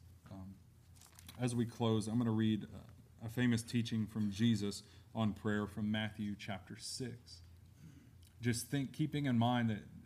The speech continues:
this great awakening that happened in our country in the eighteen fifties happened because people committed themselves to go before God and to pray and to ask for him,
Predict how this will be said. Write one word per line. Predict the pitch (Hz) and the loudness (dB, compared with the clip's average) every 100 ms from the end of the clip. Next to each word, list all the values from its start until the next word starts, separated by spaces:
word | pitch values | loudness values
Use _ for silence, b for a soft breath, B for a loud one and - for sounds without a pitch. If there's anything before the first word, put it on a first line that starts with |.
| - - 113 - - | -18 -14 -14 -14 -10
this | 117 117 | -4 -4
great | - 117 127 | -2 2 4
awakening | 117 120 117 117 | 6 4 4 2
that | 92 | 2
happened | 120 117 | 0 0
in | 113 | 0
our | 104 | 0
country | - 117 113 | 0 -2 0
in | 107 | 0
the | |
eighteen | 113 113 107 - | 0 -2 -6 -8
fifties | 113 107 - 117 - - B B B - - - | -8 -8 -8 -12 -12 -18 B B B -20 -20 -4
happened | 131 123 120 | -2 0 0
because | 110 113 | 0 0
people | 110 123 113 | 0 0 0
committed | 117 117 113 | 4 4 4
themselves | 107 104 113 107 - - - - - - | 0 -2 -2 -4 -8 -18 -20 -20 -20 -4
to | 123 | 2
go | 117 | 2
before | 117 110 113 | 2 0 2
God | 117 117 | 8 8
and | 107 | 6
to | 92 92 | -2 -6
pray | 110 107 92 90 107 - - - - - - - - - - - - - - - - - | 0 0 0 -6 -12 -16 -20 -20 -20 -20 -20 -20 -20 -20 -20 -20 -20 -20 -20 -20 -14 -2
and | 113 | 0
to | 104 120 | 2 4
ask | 131 113 - | 4 2 -8
for | - 117 | -2 0
him, | 95 107 98 101 | 2 0 -2 -6